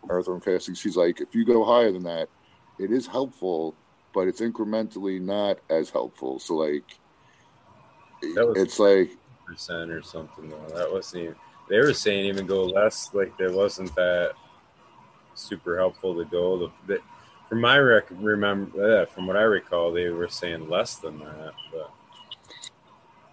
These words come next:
Speaker 1: I think, I don't know if she said twenty or thirty percent, and then she's like, "It, it's, you see benefits with forty percent,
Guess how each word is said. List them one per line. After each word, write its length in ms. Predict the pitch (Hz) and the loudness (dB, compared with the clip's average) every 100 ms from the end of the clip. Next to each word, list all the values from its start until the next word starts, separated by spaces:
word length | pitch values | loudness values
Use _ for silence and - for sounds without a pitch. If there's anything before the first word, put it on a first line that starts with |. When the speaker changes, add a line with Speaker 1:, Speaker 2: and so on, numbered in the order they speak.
| _ _ - _ _ - | _ _ -20 _ _ -4
Speaker 1:
I 180 | 90 | -2
think, 340 | 90 - 135 - | 2 2 2 -2
I 60 | - | -6
don't 120 | 127 | 0
know 80 | 143 | 2
if 60 | 120 | 0
she 100 | 113 | -2
said 180 | - 104 | -2 -2
twenty 300 | - 123 123 | 0 0 2
or 60 | |
thirty 280 | 107 113 104 | 2 4 2
percent, 380 | 95 - 92 90 | 0 -2 -2 0
and 100 | 90 | -2
then 120 | 101 | -4
she's 180 | - 101 | -2 2
like, 420 | 95 92 92 - - | 4 6 2 -4 0
"It, 240 | 98 98 - | 2 2 0
it's, 180 | 87 - _ | -8 -10 _
you 120 | 107 | -8
see 240 | 92 151 | -4 -2
benefits 580 | 120 131 147 - 92 80 | 0 2 0 -2 -4 -4
with 120 | 90 | -10
forty 340 | - 113 139 127 | -6 2 4 2
percent, 460 | - - 85 85 | -4 -6 -6 -6